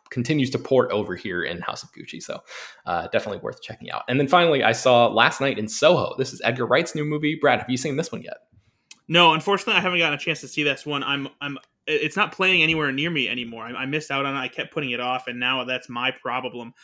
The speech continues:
Speaker 2: Uh, I know that it's on V O D, but I, I'm gonna wait 'cause I'm hoping that it's still playing in theaters in the U K since Edgar Wright, you know, is obviously a British filmmaker, and it,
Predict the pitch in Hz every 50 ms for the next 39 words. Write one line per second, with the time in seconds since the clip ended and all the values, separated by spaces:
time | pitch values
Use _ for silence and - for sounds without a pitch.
0 | - - - - - - - 131 127 123 120 120 - 135 135 139 139 143 147 151
1 | 151 151 151 147 143 139 135 156 147 135 131 131 139 131 131 127 120 - 131 143
2 | 160 170 147 139 135 - - 127 131 135 135 131 131 - - - - _ _ _
3 | 131 139 147 143 202 214 175 147 165 175 170 160 - - 151 143 143 139 131 -
4 | - - 190 208 - - 185 165 151 151 143 143 135 - - - 156 151 147 -
5 | - 147 143 143 139 139 135 135 131 127 131 131 - 139 139 139 135 135 131 127
6 | 123 120 - 135 123 123 123 117 117 123 120 - - 135 123 113 107 107 - -
7 | - 120 120 - - - 131 131 123 123 120 120 120 117 117 117 101 - - 131
8 | 123 120 117 113 - - 123 117 113 - - _ - 120 123 127 - - 131 123
9 | 117 123 120 117 - - 131 123 123 120 117 - - 120 120 - 117 120 117